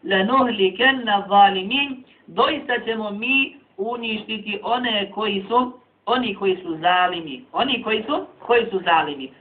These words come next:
Ovo je, dakle, na generalnom nivou ono što su vjer-, a, ono što su nevjernici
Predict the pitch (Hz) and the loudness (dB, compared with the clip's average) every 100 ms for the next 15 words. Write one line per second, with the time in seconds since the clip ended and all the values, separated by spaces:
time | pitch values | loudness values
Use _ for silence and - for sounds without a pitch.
0 | - 285 339 320 311 269 269 294 - 196 | -2 0 2 2 0 0 2 2 2 -4
1 | 254 330 285 262 240 226 220 214 285 285 | 0 2 4 4 4 2 0 -4 -2 -4
2 | 247 - - 277 294 254 233 220 220 214 | -4 -10 -2 0 0 -2 -4 -8 -6 -2
3 | 208 202 202 208 285 240 233 226 202 202 | 0 4 4 4 0 0 -4 -4 -4 0
4 | 277 277 262 247 262 254 254 254 | 0 2 2 0 -2 -4 -4 -4